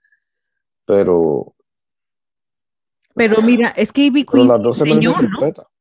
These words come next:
Speaker 1: las dos se merecen respeto.
Speaker 2: Sí, pero
Speaker 1: Se merecen
Speaker 2: sí enseñó,
Speaker 1: respeto.
Speaker 2: ¿no?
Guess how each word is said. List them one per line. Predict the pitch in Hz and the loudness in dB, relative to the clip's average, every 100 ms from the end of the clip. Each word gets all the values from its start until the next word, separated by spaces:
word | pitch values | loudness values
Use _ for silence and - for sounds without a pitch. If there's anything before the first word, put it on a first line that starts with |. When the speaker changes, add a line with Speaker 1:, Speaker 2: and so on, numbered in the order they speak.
| _ | _
Speaker 1:
las | 95 95 | -16 -12
dos | 104 | -10
se | 117 | -10
merecen | 117 120 110 | -12 -12 -16
respeto. | - - - 135 - _ _ _ | -20 -16 -14 -14 -16 _ _ _
Speaker 2:
Sí, | - 392 - - | -8 -8 -6 -4
pero | 220 220 220 | -2 -2 -4
Speaker 1:
Se | 226 | -4
merecen | |
Speaker 2:
sí | 233 254 | -4 -2
enseñó, | 247 240 | -2 -2
Speaker 1:
respeto. | 262 294 | -2 -4
Speaker 2:
¿no? | 254 | -4